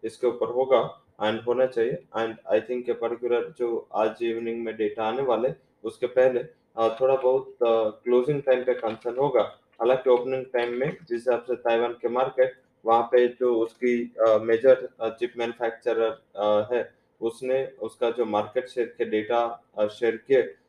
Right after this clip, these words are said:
जिसमें global smartphone में सेवेंटी परसेंट का market share chip manufacturing में, आ, उसकी company ने highlight किया। और उसके तुरंत बाद क्योंकि उसका बड़ा weightage, आ, Taiwan के indices में है,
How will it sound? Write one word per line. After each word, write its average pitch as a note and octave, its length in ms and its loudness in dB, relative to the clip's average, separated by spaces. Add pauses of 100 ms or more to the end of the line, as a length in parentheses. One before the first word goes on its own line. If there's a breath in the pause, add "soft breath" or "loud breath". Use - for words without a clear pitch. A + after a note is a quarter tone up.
(120)
जिसमें A#2+ 360 -4
global A#2+ 280 4
smartphone A#2+ 680 -2
में F3+ 120 -2 (360)
सेवेंटी D3+ 420 4
परसेंट B2+ 500 0
का B2 80 0
market A#2 460 -2
share A2+ 180 0 (160)
chip B2+ 240 -4
manufacturing A2+ 880 -4
में, F3+ 120 0 (360)
आ, A2+ 180 6
उसकी A#2 300 -2
company A2+ 440 -4
ने A#2 120 -4
highlight A2 360 -2
किया। C3 200 2 (380)
और A#2+ 100 2
उसके B2 280 2
तुरंत B2+ 420 0
बाद A#2+ 280 0 (100)
क्योंकि A#2 280 -2
उसका A#2 320 -2
बड़ा A#2+ 240 4
weightage, A#2 560 0
आ, A2+ 260 2
Taiwan A2+ 460 0
के A2 160 -6
indices A2+ 540 -4
में B2+ 140 -4
है, A#2+ 80 -2